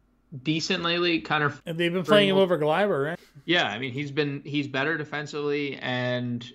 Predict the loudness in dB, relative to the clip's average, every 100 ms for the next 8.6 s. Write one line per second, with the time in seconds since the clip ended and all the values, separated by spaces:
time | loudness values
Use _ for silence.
0 | _ -6 -2 -2 0 0 2 2 4 2
1 | -2 -10 -10 -8 -6 -6 -6 -6 -4 -4
2 | -4 -4 -2 -2 -4 0 0 0 0 2
3 | 0 -2 -4 -4 -8 -8 -6 -2 -2 -2
4 | -6 -6 -2 -2 0 0 0 -2 0 0
5 | 2 2 0 -4 -12 -14 -14 _ _ _
6 | _ -8 -4 -4 -4 -6 -10 _ _ _
7 | -4 2 4 2 0 -2 0 0 0 0
8 | -2 -4 0 0 0 -2